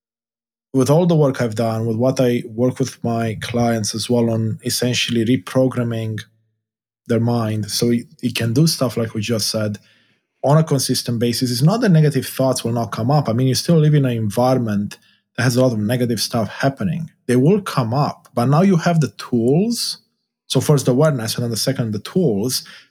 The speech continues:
to stop that from getting anywhere big, right? So as you work through yourself, that, you know, that was a few months ago now, you, because you celebrate, because you reinforce it with your mind,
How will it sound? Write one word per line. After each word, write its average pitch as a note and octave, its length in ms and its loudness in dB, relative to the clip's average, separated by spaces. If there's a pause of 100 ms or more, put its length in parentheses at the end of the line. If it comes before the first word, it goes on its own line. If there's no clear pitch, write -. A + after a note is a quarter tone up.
(120)
to C#3+ 100 -8
stop F3+ 500 0
that C3 160 2
from A#2+ 240 -4
getting B2+ 480 -2
anywhere B2+ 460 0
big, G2+ 480 -2 (400)
right? B2 200 2
So A2+ 180 -2
as C3+ 160 2
you C#3 80 6
work C#3 200 2
through D3 100 0
yourself, A2+ 180 -2
that, A#2+ 220 0 (160)
you C3 80 -2
know, A2 100 -2
that A2+ 120 0
was A2 420 -4
a A#2 40 -6
few - 140 -2
months E3+ 220 4
ago A#2+ 200 2
now, A2 260 -2 (520)
you, D3 380 4 (240)
because C#3 360 0
you D#3 60 4
celebrate, C#3 500 2
because A#2+ 380 0
you C#3 80 4
reinforce C#3+ 560 2
it D3 40 4
with C#3 180 0
your C#3+ 100 2
mind, B2 440 0